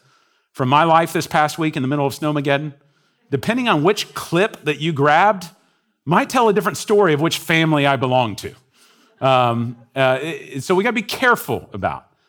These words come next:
It's not the ultimate measure here. We're talking about a life that's characterized solely by this, driven by the flesh or driven by the Spirit. And what he says here is that, that a true Christian, though,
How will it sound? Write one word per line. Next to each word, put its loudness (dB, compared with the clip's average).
It's -14
not 2
the 0
ultimate 0
measure 2
here. -14
We're -6
talking -2
about 4
a 2
life 2
that's -4
characterized -2
solely -2
by 0
this, -18
driven 2
by 6
the 2
flesh -2
or -2
driven 0
by 4
the -4
Spirit. -8
And 2
what 0
he 2
says 0
here -2
is -2
that, -2
that -2
a -8
true -2
Christian, -4
though, -2